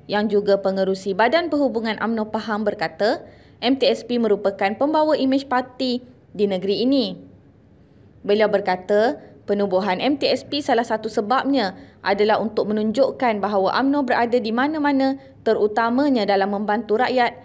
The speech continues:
yang kurang bernasib baik. Beliau berkata demikian ketika berucap pada Majlis Apresiasi Sukarelawan M T S P yang bakal melanjutkan pelajaran ke I P T A I P T S bersama Yang Amat Berhormat Menteri Besar Pahang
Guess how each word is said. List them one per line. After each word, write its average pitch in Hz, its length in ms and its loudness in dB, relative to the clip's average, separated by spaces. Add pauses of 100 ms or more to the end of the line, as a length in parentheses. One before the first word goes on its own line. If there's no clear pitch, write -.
(200)
yang 196 160 -2
kurang 240 320 0
bernasib 196 400 -2
baik. 185 320 -2 (520)
Beliau 294 320 6
berkata 302 400 2
demikian 285 560 4
ketika 214 320 0
berucap 208 560 2
pada 202 160 0
Majlis 202 480 0
Apresiasi 202 640 -2
Sukarelawan 277 640 2
M 294 240 -2
T 277 80 0
S 269 160 0
P 269 320 -4 (240)
yang 214 160 0
bakal 233 400 0
melanjutkan 214 560 0
pelajaran 214 480 2
ke 208 160 0
I 262 160 0
P 277 160 -4
T 262 320 0
A - 80 2
I 220 80 2
P 214 160 -6
T 214 160 -2
S 226 240 0 (320)
bersama 202 400 0
Yang 196 160 2
Amat 175 160 -2
Berhormat 202 400 0
Menteri 269 320 -2
Besar 220 240 -2
Pahang 214 480 -4